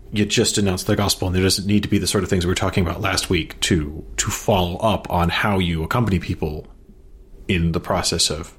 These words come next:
hopefully entering the church or whatever. I'm not saying that. Sure, we need all, we talked about that last week,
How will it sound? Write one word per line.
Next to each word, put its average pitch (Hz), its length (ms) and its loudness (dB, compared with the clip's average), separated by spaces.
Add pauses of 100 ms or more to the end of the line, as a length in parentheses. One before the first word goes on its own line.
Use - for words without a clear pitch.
hopefully 85 540 -4
entering 87 380 -2
the 85 80 0
church 107 300 2
or 87 60 2
whatever. 80 320 -6
I'm 92 100 0
not 98 160 2
saying 80 280 -2
that. 80 240 -8 (240)
Sure, - 440 0
we 101 80 -2
need 101 220 2
all, 90 160 0
we 113 80 2
talked 110 180 0
about 95 120 0
that 87 120 0
last 90 180 0
week, - 140 -8